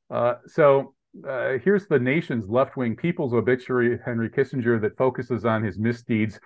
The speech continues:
Uh, it's in the third world. The general consensus seems that, oh, he was very clever with his great power relations and U S, China, Russia relations, uh,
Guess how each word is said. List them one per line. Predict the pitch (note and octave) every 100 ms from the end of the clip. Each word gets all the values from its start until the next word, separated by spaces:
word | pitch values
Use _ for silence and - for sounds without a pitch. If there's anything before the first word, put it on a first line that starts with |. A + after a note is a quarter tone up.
| - - _
Uh, | A2+ G#2 -
it's | -
in | C#3 A#2
the | G#2
third | - C#3 C#3+ A2+
world. | B2 A#2+ A2 F#2+ _
The | B2+ G#2+ C#3+ B2
general | B2 E3+ D#3
consensus | - A#2 C3+ C3 C#3 A#2+
seems | - A#2+ A#2 A#2+ -
that, | A2 A2 G#2+
oh, | A2+ A#2+
he |
was | A#2 A2+
very | C3 C#3
clever | B2+ - B2+ B2 B2
with | A2+
his | A#2+ F2+
great | A2 B2 B2
power | A2+ A2+ A#2+
relations | G#2+ G#2 A2 - A2+ G#2+ G#2+
and | F#2+ F#2 - - _
U | A#2 A#2+
S, | A2 - - _
China, | B2+ A2+ A2+ G#2
Russia | G2+ A#2 A#2+
relations, | A2 G#2+ G#2+ G#2+ - G#2 G2+ F#2+
uh, | G2+ F#2